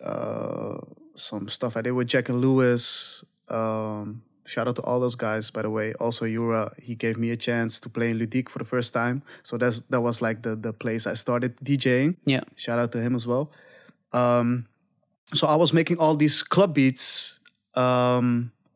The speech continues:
Speaker 1: and they were being picked up by D Js. They were being played in every club. And we were like, "Yo,"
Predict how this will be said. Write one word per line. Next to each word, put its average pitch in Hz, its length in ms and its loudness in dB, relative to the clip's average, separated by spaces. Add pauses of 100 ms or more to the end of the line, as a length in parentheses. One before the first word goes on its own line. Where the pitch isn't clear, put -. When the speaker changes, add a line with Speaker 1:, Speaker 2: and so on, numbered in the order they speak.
(580)
Speaker 1:
and 135 120 2
they 139 80 4
were 143 180 6
being 131 440 4 (140)
picked 151 240 0
up 131 120 2
by 120 120 2
D 143 240 2
Js. 139 640 2
They 123 80 0
were 120 140 4
being 131 200 4
played 147 280 4
in 143 160 2
every 165 260 4
club. 151 500 4 (600)
And 131 80 0
we 135 80 6
were 147 80 6
like, 120 180 4
"Yo," 123 300 4